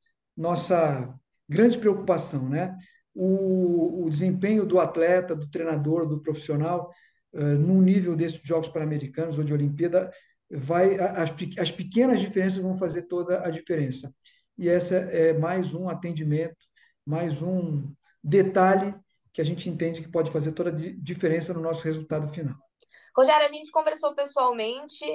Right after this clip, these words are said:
Speaker 2: é, em São Paulo, no Parque Vila Lobos, no projeto Parque Vila Olímpica, anunciado pelo cob.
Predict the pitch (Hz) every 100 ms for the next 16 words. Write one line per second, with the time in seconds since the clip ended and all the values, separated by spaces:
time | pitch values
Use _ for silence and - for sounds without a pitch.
0 | 208 214 214 214 214 214 214 202 - 196
1 | 214 240 226 226 202 202 214 196 185 196
2 | 226 233 208 208 202 196 190 - 190 -
3 | 190 196 190 190 214 - 220 202 202 196
4 | 180 208 185 180 185 202 214